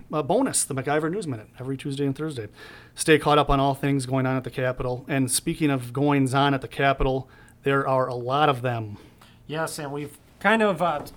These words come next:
Speaker 2: touched base on 'em, a, a lot of 'em, as we've gone through this podcast, but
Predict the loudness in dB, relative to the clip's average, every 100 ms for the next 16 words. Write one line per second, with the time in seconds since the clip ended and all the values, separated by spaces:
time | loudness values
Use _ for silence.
0 | -12 -2 -2 -2 -2 -2 -2 -2 -2 -2
1 | -2 -4 -6 -6 0 2 2 0 -4 -4
2 | -6 -6 -8 -6 -4 -2 -4 -10 -10 -8
3 | -8 -2 -2 -2 -4 -6 -6 -6 -6 -8